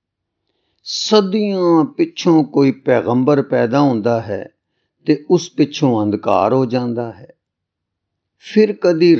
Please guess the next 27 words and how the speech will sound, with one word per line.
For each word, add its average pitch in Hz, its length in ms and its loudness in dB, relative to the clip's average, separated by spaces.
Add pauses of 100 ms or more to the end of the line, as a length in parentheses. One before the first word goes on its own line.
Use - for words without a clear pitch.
ਰੱਬ 143 260 2
ਦਾ 143 260 2
ਅਵਤਾਰ 131 440 0
ਜਨਮ 127 400 -2
ਧਾਰਦਾ 107 640 0
ਹੈ 107 340 -6 (360)
ਤੇ 156 200 2
ਉਸ 165 180 0
ਦੇ 147 180 4
ਜਾਣ 123 400 0
ਪਿੱਛੋਂ 127 440 -4
ਫਿਰ 123 240 -4
ਨਿਰਾਸ਼ਾ 135 580 0
ਛਾ 123 280 -4
ਜਾਂਦੀ 117 500 -6
ਹੈ। - 60 -20 (960)
ਅਜਿਹੇ 202 420 4
ਨਗਰ 139 580 2 (540)
ਜਿੱਥੇ 165 600 0 (640)
ਇਹ 147 280 4
ਰੱਬੀ 147 340 4
ਪੁਰਖ 165 500 -2
ਪੈਦਾ 147 400 2
ਹੋਏ 110 420 -2 (600)
ਵੀ 131 180 0
ਸੰਸਾਰ 135 720 0
ਵਿੱਚ 135 260 -2